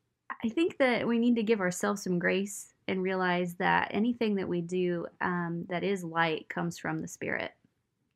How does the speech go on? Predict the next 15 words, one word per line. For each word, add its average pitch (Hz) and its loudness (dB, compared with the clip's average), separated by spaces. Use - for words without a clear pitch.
Um, 180 -2
and 190 -2
I 185 0
think 196 -4
that, 175 -2
um, 196 -6
turning 208 2
away 180 2
from, 170 -2
from 180 -4
our 175 -2
old 180 -2
ways 180 -2
is, 185 -6
um, 196 -6